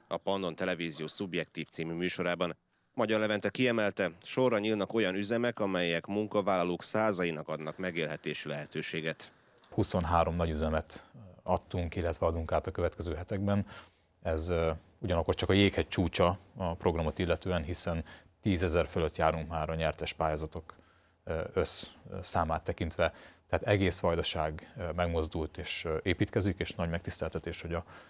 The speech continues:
Speaker 2: magyar kormánynak és, ö, nekünk, minisztériumnak ebben szerepe lehet.
Speaker 1: Március végén közös magyar-szerb kormányülés várható. Erről a miniszter helyettes elmondta, az alkalomból komoly,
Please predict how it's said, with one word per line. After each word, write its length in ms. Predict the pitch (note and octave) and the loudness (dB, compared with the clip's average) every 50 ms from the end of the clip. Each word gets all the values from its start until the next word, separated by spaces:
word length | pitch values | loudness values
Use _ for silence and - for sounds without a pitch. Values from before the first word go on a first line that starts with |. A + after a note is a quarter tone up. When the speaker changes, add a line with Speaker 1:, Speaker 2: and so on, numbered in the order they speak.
| - - _ _ | -20 -20 _ _
Speaker 2:
magyar 280 | - F#2 E2 D#2+ D#2+ - | -2 0 2 2 0 0
kormánynak 760 | - - F2 E2+ E2+ E2+ E2 E2 E2 E2+ E2 D#2+ D#2 - - | 0 2 2 2 2 2 0 0 0 -2 -4 -6 -6 -6 -6
és, 300 | D#2+ - - - - - | -6 -6 -6 -6 -6 -4
ö, 260 | E2 D#2+ D#2+ D#2 D#2 E2 E2+ - - F#2 | -2 -2 -2 -2 -4 -4 -8 -10 -8 -8
nekünk, 400 | E2+ - - E2 D#2+ D#2 - - | -6 -4 -4 -4 -6 -6 -8 -6
minisztériumnak 580 | F2 E2 D#2+ D#2 - - G2 E2 D#2+ D#2+ - | -6 -4 -4 -4 -6 -6 -6 -6 -6 -6 -6
ebben 200 | - E2+ D#2+ E2+ | -6 -6 -6 -4
szerepe 320 | - - E2+ E2 - - E2+ | -6 -4 -4 -6 -4 -6 -6
lehet. 340 | E2 E2+ F2 - - - _ _ - - - - - - - - - | -6 -8 -10 -12 -14 -20 _ _ -20 -20 -20 -20 -20 -20 -20 -10 -2
Speaker 1:
Március 380 | - D3 C#3 - - B2+ - | 0 0 0 0 0 -2 0
végén 300 | - C#3 C#3+ A#2 B2+ A#2+ | 2 2 2 2 2 0
közös 360 | A2 - C3+ A2+ A#2+ A#2 - - | 2 0 0 0 0 0 0 2
magyar-szerb 600 | B2+ B2+ A#2 A2+ G#2+ G2 - - A#2+ A2 G#2 - | 2 2 4 4 2 2 2 0 0 0 0 0
kormányülés 640 | - A2+ G#2+ G2 F#2+ F2 F2 F2 E2+ E2+ E2 - | 2 2 2 2 2 0 0 0 2 0 0 0
várható. 560 | - F#2 F#2+ F#2 F2+ G2 F#2 - - G2 F#2 F2+ - - - | 0 0 0 0 0 -2 -4 -2 -2 -2 -2 -2 -6 -10 -6
Erről 260 | - F#2 F2+ F2+ F2 | -2 -2 0 2 2
a 100 | F2 F2 - | 0 0 0
miniszter 460 | - A2 A2 G#2+ F#2+ - - G2+ F#2 | 0 0 0 0 0 -2 -2 -2 -2
helyettes 440 | F#2+ G#2 G#2 F#2+ G2 - - - - | 0 2 0 0 0 -2 -4 -2 0
elmondta, 480 | A2 G#2+ G#2+ G#2 G#2+ G2+ - G#2+ G#2 G#2 G#2 - | 0 0 2 0 -2 -2 0 -2 -2 -2 -2 -4
az 160 | G2 G#2 G#2 | -2 -2 0
alkalomból 520 | - B2+ C#3+ C3 - B2+ A#2 G#2+ G2 G2+ G2 | 2 2 2 2 2 2 2 2 2 2 0
komoly, 420 | - - C3 B2+ A2 G#2 G#2+ A2+ | 2 0 0 2 4 4 2 2